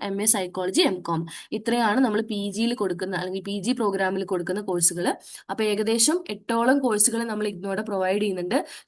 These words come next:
So, ജോയിൻ ചെയ്യാൻ താല്പര്യമുള്ളവർ പെട്ടെന്ന് തന്നെ ജോയിൻ ചെയ്യുക. റെക്കോർഡഡ് ക്ലാസ്സുകൾ അവൈലബിൾ ആണ്, ആപ്പ് ത്രൂ ആണ് ക്ലാസ്സുകൾ. അതുകൊണ്ട് നിങ്ങളുടെ സൗകര്യത്തിനനുസരിച്ചിരുന്ന് നിങ്ങൾക്ക് ക്ലാസ്സുകൾ കാണാം. മലയാളത്തിലുള്ള ക്ലാസ്സുകളാണ്, എഫിഷ്യന്റ് ആയിട്ടുള്ള എടുക്കുന്ന,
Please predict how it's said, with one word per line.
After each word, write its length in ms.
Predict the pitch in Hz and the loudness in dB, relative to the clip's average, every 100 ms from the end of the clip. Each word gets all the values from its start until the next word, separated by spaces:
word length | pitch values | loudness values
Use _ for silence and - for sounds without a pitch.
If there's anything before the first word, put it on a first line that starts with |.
| - | -2
So, 40 | |
ജോയിൻ 380 | 196 190 185 214 | 0 0 0 0
ചെയ്യാൻ 220 | 226 208 | 2 2
താല്പര്യമുള്ളവർ 760 | 226 196 185 214 208 190 220 359 | 2 2 0 -2 0 2 2 0
പെട്ടെന്ന് 300 | 214 190 202 | -2 -4 -2
തന്നെ 140 | 196 | -2
ജോയിൻ 320 | 202 190 185 196 | -2 -2 -2 -2
ചെയ്യുക. 320 | 196 208 - - - | 2 2 2 -4 -6
റെക്കോർഡഡ് 500 | 202 202 214 220 240 | -4 0 2 4 4
ക്ലാസ്സുകൾ 420 | 240 208 202 208 226 | 4 4 4 2 0
അവൈലബിൾ 420 | 196 196 208 208 | 2 0 0 2
ആണ്, 140 | 202 | 2
ആപ്പ് 400 | 285 202 190 214 208 | 4 4 2 -2 -2
ത്രൂ 160 | 202 | -2
ആണ് 140 | 190 196 | -2 0
ക്ലാസ്സുകൾ. 500 | 202 185 - 196 262 - - - | 0 2 2 2 2 0 -6 -4
അതുകൊണ്ട് 360 | 190 202 208 | -2 0 0
നിങ്ങളുടെ 520 | 208 196 208 226 294 - | -2 0 2 4 2 2
സൗകര്യത്തിനനുസരിച്ചിരുന്ന് 1000 | - 202 196 202 240 233 208 220 196 208 | 2 2 2 -2 0 -2 0 -2 -2 -2
നിങ്ങൾക്ക് 420 | 220 247 196 208 | 0 0 -2 -2
ക്ലാസ്സുകൾ 460 | 208 185 175 214 214 | 0 0 2 2 2
കാണാം. 320 | 190 214 320 - - | 2 2 2 -4 -8
മലയാളത്തിലുള്ള 720 | 190 196 196 202 214 247 226 220 | -2 0 4 4 4 2 0 0
ക്ലാസ്സുകളാണ്, 960 | 214 190 190 214 202 190 339 - - | 0 0 0 0 0 0 -2 -4 -10
എഫിഷ്യന്റ് 400 | 196 220 220 240 | -4 0 0 0
ആയിട്ടുള്ള 340 | 233 226 202 - | 0 -2 -2 -2
എടുക്കുന്ന, 360 | 202 196 208 | -2 -2 -4